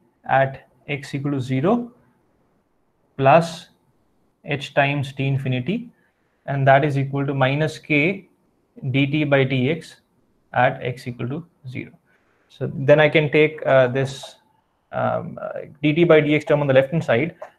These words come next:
and h t infinity on the right hand side. So I end up getting minus h t at x equal to zero, that's at the left boundary, plus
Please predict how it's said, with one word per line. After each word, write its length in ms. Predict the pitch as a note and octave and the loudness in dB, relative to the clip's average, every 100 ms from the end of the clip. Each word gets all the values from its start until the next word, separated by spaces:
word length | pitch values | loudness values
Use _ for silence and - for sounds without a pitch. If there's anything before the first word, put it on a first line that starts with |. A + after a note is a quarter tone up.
| - | -6
and 180 | C3 C3+ | -4 -2
h 200 | D#3 - | -4 0
t 100 | D#3+ | 0
infinity 300 | C#3 D3 C#3+ | 0 0 0
on 60 | |
the 60 | C3 | 4
right 160 | B2+ C3 | 2 2
hand 140 | C#3+ | -4
side. 320 | B2 A#2 F#3 - _ _ _ _ _ _ | -2 -2 -4 -12 _ _ _ _ _ _
So 140 | C3+ | 2
I 80 | C3 | 4
end 420 | C#3 - C3 C3+ | 4 2 0 2
up 100 | C3+ | 2
getting 320 | C3 B2 C#3 | 0 -2 0
minus 500 | C3 B2+ D3 E3 E3+ - | 2 2 2 0 0 0
h 340 | F#3 G3 - - _ _ _ _ _ _ _ _ _ _ | 0 0 -6 -16 _ _ _ _ _ _ _ _ _ _
t 360 | D#3 D#3+ G#3 - _ _ _ _ _ | 0 2 2 -4 _ _ _ _ _
at 140 | - B2+ | 0 2
x 200 | C#3 - | 2 0
equal 160 | C#3 | 0
to 80 | C#3 | 0
zero, 440 | A#2+ C3 F#3 G#3 - _ _ _ _ - | 0 2 2 2 -2 _ _ _ _ -2
that's 340 | C3 C3 - C#3 | 0 0 -4 -4
at 120 | B2+ | 0
the 60 | |
left 260 | B2+ C3+ - | 2 2 2
boundary, 480 | C#3+ D3 E3 A#3+ A#3+ _ _ _ _ _ _ - | 0 2 0 -2 -6 _ _ _ _ _ _ 4
plus 460 | C#3+ G3 - - | 6 6 0 -14